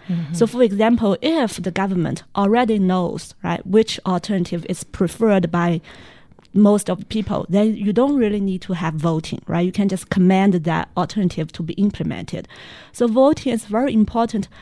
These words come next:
Speaker 2: when actually the society as a whole or the government does not really know which alternative will benefit the society as a whole.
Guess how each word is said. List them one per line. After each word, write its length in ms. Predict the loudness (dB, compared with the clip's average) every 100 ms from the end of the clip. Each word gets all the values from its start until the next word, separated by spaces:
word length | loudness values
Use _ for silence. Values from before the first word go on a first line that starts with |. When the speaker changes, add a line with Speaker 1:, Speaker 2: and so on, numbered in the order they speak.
| -8
Speaker 2:
when 240 | 2 2 4
actually 400 | 0 -4 -2 -2
the 140 | -2
society 580 | -4 -6 -4 -2 -2 -2
as 160 | -4 -4
a 80 |
whole 460 | -6 -2 0 0 -2 -8 -20 -4
or 140 | 0 0
the 80 | 0
government 560 | -4 -2 0 0 -2
does 180 | -4 -2
not 220 | -2 0
really 260 | 0 0 2
know 360 | 2 0 -2 -2
which 200 | -4 -2
alternative 640 | -6 -4 -4 -4 -6 -8 -4
will 240 | 2 2
benefit 500 | 2 -2 -2 -2 -4
the 100 | -6
society 600 | -8 -6 -4 -4 -2 -4 -4
as 160 | -6
a 40 | -8
whole. 380 | -8 -8 -8